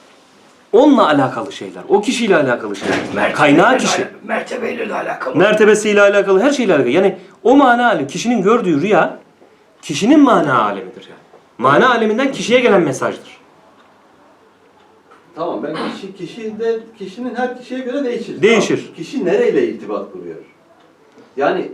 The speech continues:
Speaker 1: Kend-,
Speaker 3: şöyle de şey yapın.
Speaker 1: kendi hakikati.
Speaker 3: Hani geçen bölümlerde de şey ya-, dedik ya, insan levh-i mahfuzdur dedik.
Speaker 1: Evet.
Speaker 3: Yani kendi hakikati dediğiniz her insanda mana alemi var.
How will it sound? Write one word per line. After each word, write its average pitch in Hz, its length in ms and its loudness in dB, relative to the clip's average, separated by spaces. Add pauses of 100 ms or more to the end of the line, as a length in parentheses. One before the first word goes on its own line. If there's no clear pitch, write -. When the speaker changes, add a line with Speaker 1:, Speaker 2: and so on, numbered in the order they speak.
Speaker 1:
Kend-, 143 180 2
Speaker 3:
şöyle 208 220 4
de 165 80 2
şey 131 160 -4
yapın. - 200 -8
Speaker 1:
kendi 160 300 0
hakikati. 160 460 -6
Speaker 3:
Hani 175 260 0 (600)
geçen 160 320 -6
bölümlerde 151 480 -6 (100)
de - 60 -12
şey 170 140 -10
ya-, 160 180 -12 (140)
dedik 175 260 -10
ya, - 60 -6
insan 156 460 -8
levh-i 147 240 -8
mahfuzdur 123 560 -12
dedik. - 160 -12 (160)
Speaker 1:
Evet. 110 200 -8 (720)
Speaker 3:
Yani 117 260 -8
kendi 147 240 -6
hakikati 151 540 -10
dediğiniz 160 420 -6 (680)
her 214 180 -4
insanda 147 680 -6 (680)
mana 135 340 0
alemi 107 360 -4
var. - 140 -6